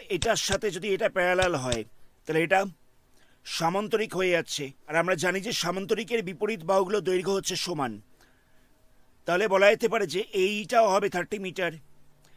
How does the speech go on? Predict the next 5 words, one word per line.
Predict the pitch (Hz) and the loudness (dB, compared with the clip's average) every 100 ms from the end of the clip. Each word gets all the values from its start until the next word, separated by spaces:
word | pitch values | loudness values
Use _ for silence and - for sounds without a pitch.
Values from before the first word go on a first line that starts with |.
| - _ _ - | -20 _ _ -8
এবার | 175 208 226 | 0 2 4
আমরা | 240 - | 2 -2
কি | 208 - | -6 -2
করব? | 214 175 147 160 - - - - - - | 0 0 -2 -4 -10 -20 -20 -20 -20 -6
triangle | 180 180 208 208 180 165 | 2 4 4 2 0 0